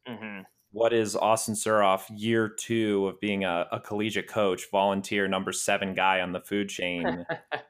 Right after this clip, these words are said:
Speaker 2: What, what is his opinion compared to that, right?
Speaker 1: <laughs> Yeah, I mean, that's a good way of putting it.
Speaker 2: What I'm gathering from what you're saying is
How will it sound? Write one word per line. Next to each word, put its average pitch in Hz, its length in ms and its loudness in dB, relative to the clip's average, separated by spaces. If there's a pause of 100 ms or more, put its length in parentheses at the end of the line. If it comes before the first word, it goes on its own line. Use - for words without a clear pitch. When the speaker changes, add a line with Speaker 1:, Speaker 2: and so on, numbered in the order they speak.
(100)
Speaker 2:
What, 147 380 4
what 139 160 4
is 135 160 2
his 123 220 2
opinion 113 420 0
compared 131 320 0
to 104 60 -4
that, 76 240 -4
right? 92 260 0 (540)
Speaker 1:
<laughs> 151 80 0 (960)
Yeah, 143 360 6
I 117 40 -8
mean, 120 80 -6
that's 113 180 -2
a 123 60 -8
good 120 160 -2
way 113 240 -4
of 107 100 -8
putting 110 240 -6
it. - 160 -10 (440)
Speaker 2:
What 135 200 8
I'm 139 160 6
gathering 123 560 6
from 110 180 -2
what 104 100 2
you're 98 100 0
saying 101 420 0
is 85 520 -4